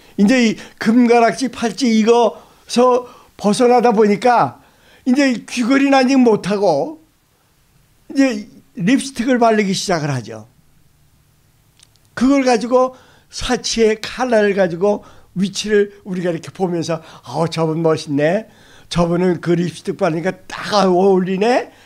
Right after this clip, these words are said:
이제 이러고 이렇게 서로를 주고 이 쪼크하고 그럴 때가 지나가고 있어요.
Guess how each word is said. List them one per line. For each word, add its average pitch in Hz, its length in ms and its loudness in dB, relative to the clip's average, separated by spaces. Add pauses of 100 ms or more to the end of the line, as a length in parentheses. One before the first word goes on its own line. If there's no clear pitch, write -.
(180)
이제 370 180 4
이러고 311 320 2
이렇게 247 340 -2 (180)
서로를 240 760 -4
주고 208 500 -2
이 185 260 -6
쪼크하고 202 880 -2 (360)
그럴 302 340 -2
때가 269 420 -2 (260)
지나가고 151 500 0
있어요. 98 380 -14